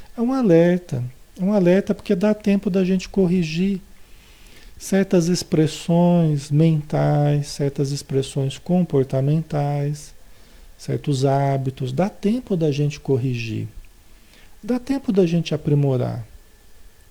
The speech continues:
Não é melhor, né, a gente fazer diferente do que o André Luiz fez? O André Luiz não se, não se interessou por espiritualidade, até por religião, ele não era muito afeito à religião, né? Ele não se interessou muito,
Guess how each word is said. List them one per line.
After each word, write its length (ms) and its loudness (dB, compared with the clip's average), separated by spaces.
Não 160 2
é 60 2
melhor, 580 4
né, 340 0
a 80 0
gente 240 0
fazer 280 4
diferente 600 2
do 100 0
que 120 -4
o 60 4
André 280 4
Luiz 340 0
fez? 340 0
O 40 2
André 220 4
Luiz 240 4
não 120 -2
se, 200 -4
não 240 -2
se 120 -4
interessou 760 -2
por 320 2
espiritualidade, 1160 0
até 180 -2
por 180 0
religião, 640 2
ele 140 0
não 140 0
era 160 -2
muito 320 2
afeito 440 -6
à 40 -6
religião, 520 -6
né? 160 -6
Ele 140 -6
não 100 -10
se 180 -6
interessou 600 -2
muito, 460 -2